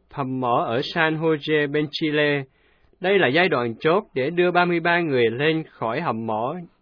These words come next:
nhìn lại ánh sáng mặt trời, bằng một hệ thống khoan cấp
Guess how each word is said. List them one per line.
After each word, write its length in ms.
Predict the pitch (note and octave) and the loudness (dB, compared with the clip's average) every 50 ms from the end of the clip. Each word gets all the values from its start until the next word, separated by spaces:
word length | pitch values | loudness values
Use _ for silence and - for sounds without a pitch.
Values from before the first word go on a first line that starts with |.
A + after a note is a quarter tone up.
| _ _ D3+ | _ _ -8
nhìn 220 | C3 B2 A#2+ A2+ | -4 -4 -4 -2
lại 200 | A#2 A2+ A2 G#2+ | -2 -2 -2 -2
ánh 140 | A#2 C3 E3+ | -4 -4 -4
sáng 300 | - - D3+ D3+ F3+ G3 | -2 -2 -4 -2 -2 -2
mặt 120 | D#3 - - _ _ | -2 -4 -4 _ _
trời, 300 | C3 B2 A#2+ A2+ A2 G#2+ - _ _ - - - _ _ _ _ | -2 0 0 0 -2 -6 -8 _ _ -20 -20 -20 _ _ _ _
bằng 200 | C#3 C#3 D3 D3 | -2 0 0 2
một 180 | C#3+ C3+ C3+ - | 0 -2 -2 -2
hệ 180 | C#3 A#2 A#2+ | -2 -2 -2
thống 280 | A#2+ - D3+ E3 G#3 A3 - | 0 -2 -4 -4 -4 -6 0
khoan 240 | - F#3+ F3 D#3+ | 0 0 0 2
cấp 120 | - F#3 | 0 -2